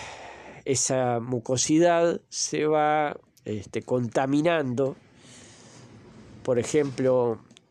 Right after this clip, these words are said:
eh, imaginemos, este, una persona que tiene,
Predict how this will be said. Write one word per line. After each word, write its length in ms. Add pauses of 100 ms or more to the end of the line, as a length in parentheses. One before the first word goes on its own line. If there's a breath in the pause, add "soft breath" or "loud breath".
eh, 480
imaginemos, 1080
este, 760
una 280
persona 380
que 100
tiene, 600